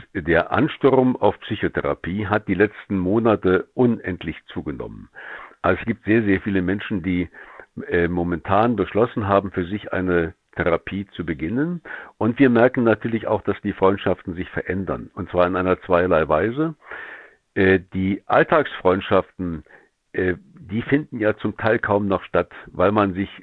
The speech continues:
nicht mehr so unbekümmert treffen kann, man kann nicht in einen Chor gehen, äh, man kann häufig nicht essen gehen. Und insofern ist es so, dass die Alltagsfreundschaften regelrecht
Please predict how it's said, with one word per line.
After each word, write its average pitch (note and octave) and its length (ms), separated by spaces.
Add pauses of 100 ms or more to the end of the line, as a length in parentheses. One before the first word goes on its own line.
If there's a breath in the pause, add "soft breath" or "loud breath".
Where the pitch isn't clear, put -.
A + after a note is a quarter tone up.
nicht G2+ 240
mehr G2 140
so F2+ 100
unbekümmert G2 560
treffen B2 320
kann, A2 260
man F2 140
kann F#2 240
nicht F2 160
in C#2+ 60
einen E2 180
Chor C3+ 280
gehen, G#2 360 (540 loud breath)
äh, F#2 120
man F#2 160
kann F#2 240
häufig F#2+ 380
nicht F2+ 160
essen A#2+ 300
gehen. F#2+ 340 (520 loud breath)
Und G2+ 200
insofern A#2+ 540
ist A#2 220
es G#2 40
so, A2 200
dass F#2+ 180 (100)
die F2 340 (520)
Alltagsfreundschaften A#2+ 1120
regelrecht G2+ 500